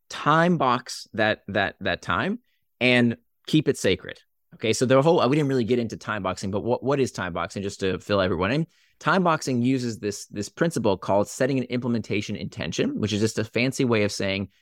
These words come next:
planning out what you're going to do and when you're going to do it. It is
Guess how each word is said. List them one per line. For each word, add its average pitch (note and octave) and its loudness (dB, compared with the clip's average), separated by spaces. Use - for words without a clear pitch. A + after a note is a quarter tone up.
planning B2+ 2
out A2 0
what B2 2
you're C#3 2
going A#2 2
to G#2 2
do G2 0
and G2+ -4
when G2+ -2
you're F#2+ -2
going F2+ -4
to E2+ -10
do D2+ -4
it. G#1+ -8
It D#3+ 6
is D#3+ 4